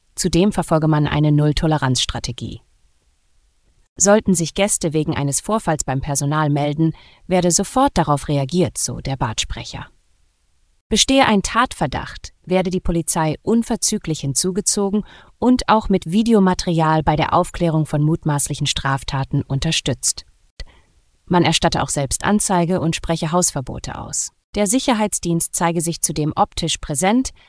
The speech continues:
sei aber zudem auch inkognito unterwegs. Der bisher heißeste Tag des Jahres hat die Menschen auch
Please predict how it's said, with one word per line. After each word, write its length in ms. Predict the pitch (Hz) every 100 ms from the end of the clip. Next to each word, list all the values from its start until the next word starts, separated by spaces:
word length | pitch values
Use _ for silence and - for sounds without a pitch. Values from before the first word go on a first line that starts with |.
| -
sei 280 | - 262
aber 240 | - 214 220
zudem 400 | - 165 147 156
auch 140 | 143
inkognito 600 | - 151 170 156 139 -
unterwegs. 640 | 113 135 165 131 82 - - _ _ _ _ _ _ _ _ _ _ _ _ _ _ _ _ _ _ _ _ _ _ _ _ _ _ _ _ _ _ -
Der 80 | 156
bisher 420 | 175 - 151 143
heißeste 480 | 262 320 254 - 185
Tag 300 | 185 170 -
des 180 | 165
Jahres 440 | - 175 180 214 -
hat 100 | 165
die 80 | 160
Menschen 400 | 151 160 190 -
auch 240 | 156 -